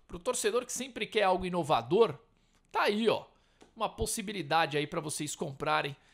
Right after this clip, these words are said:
e irem pro jogo, então, com a nova camisa do São Paulo. Tá bom? Então é isso aí. Deixa o seu likezão aí, já curte o canal do São Paulo News e divulga esse vídeo aí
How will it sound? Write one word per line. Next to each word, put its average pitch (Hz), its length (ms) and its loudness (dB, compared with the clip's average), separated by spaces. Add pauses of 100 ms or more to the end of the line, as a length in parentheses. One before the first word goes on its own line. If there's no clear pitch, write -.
(120)
e 165 140 -14
irem 170 160 -8
pro 147 220 -2
jogo, 143 240 -2
então, 147 260 -4
com 160 80 -4
a 139 80 2
nova 139 240 -2
camisa 135 320 -8
do 131 80 -10
São 123 180 -6
Paulo. - 300 -14 (320)
Tá 180 140 6
bom? 247 360 8 (400)
Então 247 300 4
é 269 80 6
isso - 180 0
aí. 196 160 8
Deixa 226 280 4
o - 20 0
seu 262 160 4
likezão 220 640 4
aí, 165 300 2 (240)
já 226 200 8
curte 320 440 4
o 214 40 -6
canal 170 340 2
do 170 40 -6
São 170 240 -2
Paulo 165 300 2
News 143 280 -4
e 208 60 -4
divulga 165 380 -8
esse 131 300 -10
vídeo 143 360 -8
aí 131 180 -2